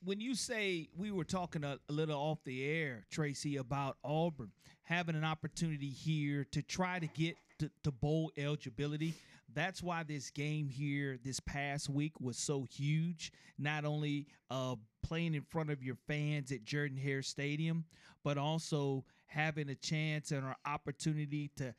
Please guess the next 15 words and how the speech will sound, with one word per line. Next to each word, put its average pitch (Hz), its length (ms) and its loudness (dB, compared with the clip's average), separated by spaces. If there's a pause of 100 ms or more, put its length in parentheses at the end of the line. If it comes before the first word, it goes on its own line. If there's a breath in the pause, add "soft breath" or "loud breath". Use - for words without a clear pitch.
(280 soft breath)
get 151 280 2
to 170 80 0
that 175 280 0
win 170 260 0
number 170 280 2
six 185 440 -2
without 147 380 -2 (100)
feeling 156 380 0
pressure 160 460 0
and 135 140 2
just 147 300 0
feeling 147 300 -4
a 127 80 -6
lot 139 260 -4
more 143 360 -2